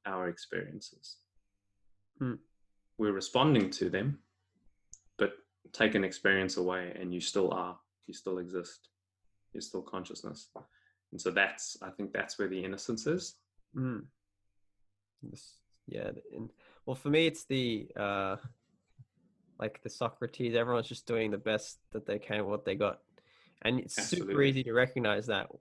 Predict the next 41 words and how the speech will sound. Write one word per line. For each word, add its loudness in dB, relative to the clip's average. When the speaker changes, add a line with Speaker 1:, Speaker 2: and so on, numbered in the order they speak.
Speaker 2:
with -2
just 2
a 0
little 6
bit 6
of -4
honesty -2
and 0
retrospect. -2
And -4
you -4
just -6
look 2
at 0
your 2
life 2
and -4
you'd -4
be -4
like, -8
"Okay, 0
well, 2
every 4
mistake 4
I've 4
made, 4
if -2
I 4
knew 10
it 6
was 4
a 0
mistake 4
at 4
the -6
time, 4
I 2
wouldn't 4
have -4
made 4
it, 0